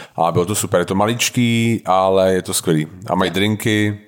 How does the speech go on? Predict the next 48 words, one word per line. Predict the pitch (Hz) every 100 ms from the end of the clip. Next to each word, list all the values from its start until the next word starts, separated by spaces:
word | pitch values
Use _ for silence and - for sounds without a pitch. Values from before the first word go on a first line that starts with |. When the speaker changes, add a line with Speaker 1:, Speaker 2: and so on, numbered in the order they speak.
| _ 110
Speaker 1:
jako | 120
dobrý, | 135 139
Speaker 2:
Jo. | 117 113 - 123
Speaker 1:
fakt | 120
jako | -
všechno | 123 120
nám | 120
chutnalo. | 101 104 110 107 107
Speaker 2:
Určitě, | 107 214 214
i | 175 196
když | 214
budete | 208 208 214 208
ve | 196
Vršovici, | 196 196 - 190 185 185 185 196
Speaker 1:
Je | 107
to | 117
Speaker 2:
určitě | 107
Speaker 1:
ulice | 110 190
Žit-, | 110 -
Speaker 2:
zajděte. | 92 90
Speaker 1:
myslím, | 104 - 107
že | 110
Žitomírská | 95 101 107 104 104 104 - 110 107
je | 92
taková | 90 95 92
ta, | 92
co | - 95
vede | 92 92 87 87 87 - - -
a | 82 85
od | 76 85 82
Bohemky | 85 85 87 85 87
nahoru | 82 85 82
k | - 85
Vršovickému | 80 - 80 - 85
náměstí. | 78 78 - 82 78
Bylo | 80 80
to |
super. | 220 247 220 80 - - _ _
Speaker 2:
Mhm. | 98 90 90
Speaker 1:
Hm. | 92 _ _ _ _ _ -
Speaker 2:
Jo. | 233 - _ -
Speaker 1:
Jo? | 190 - _ - - -
Tak | - 104
to | 120
jsou | 123
asi | 117 107
tohle | 104 120 120
sto. | - 120 123